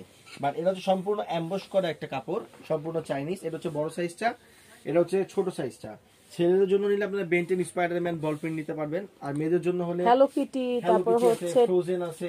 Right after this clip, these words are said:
Speaker 2: ফ্রোজেন,
Speaker 1: এরপর
Speaker 2: সিন্ডারেলা।
Speaker 1: হচ্ছে এরকম, আহ, সিন্ডারেলা আছে, এরকম বল প্রিন্ট আছে। যে যেরকম কালার চান সব রকম প্রিন্ট কালারই দেওয়া যাবে। মোটামুটি আট দশ, আট দশটা কালার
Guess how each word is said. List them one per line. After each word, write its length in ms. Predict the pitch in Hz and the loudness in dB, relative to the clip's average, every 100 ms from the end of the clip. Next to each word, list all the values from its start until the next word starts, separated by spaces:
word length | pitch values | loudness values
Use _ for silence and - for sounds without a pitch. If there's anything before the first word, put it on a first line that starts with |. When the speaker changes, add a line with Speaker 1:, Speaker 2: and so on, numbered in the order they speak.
| 170 | 6
Speaker 2:
ফ্রোজেন, 260 | 247 240 | 6 6
Speaker 1:
এরপর 120 | 240 233 | 4 2
Speaker 2:
সিন্ডারেলা। 500 | 254 240 240 233 226 | 0 2 4 6 4
Speaker 1:
হচ্ছে 140 | 202 | 2
এরকম, 200 | 165 170 | -4 -8
আহ, 260 | 175 147 143 - | -8 -6 -6 -4
সিন্ডারেলা 400 | 180 170 170 165 156 | -6 -4 -4 -2 -4
আছে, 160 | - 160 | -6 -8
এরকম 220 | 160 165 165 147 | -6 -8 -6 -6
বল 120 | 151 | -6
প্রিন্ট 180 | 160 156 151 | -6 -6 -6
আছে। 160 | - 151 - - 50 - | -8 -10 -12 -18 -18 0
যে 80 | 170 196 | 2 4
যেরকম 260 | 202 202 190 | 4 2 -2
কালার 220 | 185 185 220 | -2 -2 -4
চান 100 | 220 | -6
সব 180 | 196 165 | -2 -2
রকম 140 | 170 170 | -2 -2
প্রিন্ট 260 | 165 160 160 160 | 0 0 0 -6
কালারই 240 | 151 151 143 | -4 -2 -2
দেওয়া 140 | 139 | -4
যাবে। 160 | 139 165 - 160 | -2 -2 -4 -6
মোটামুটি 300 | 147 151 147 | -4 -4 -6
আট 40 | 139 151 | -4 -4
দশ, 100 | 143 147 | -4 -6
আট 60 | 147 147 | -8 -8
দশটা 220 | - 160 156 _ - - | -8 -10 -10 _ -20 -6
কালার 220 | 143 147 | -2 0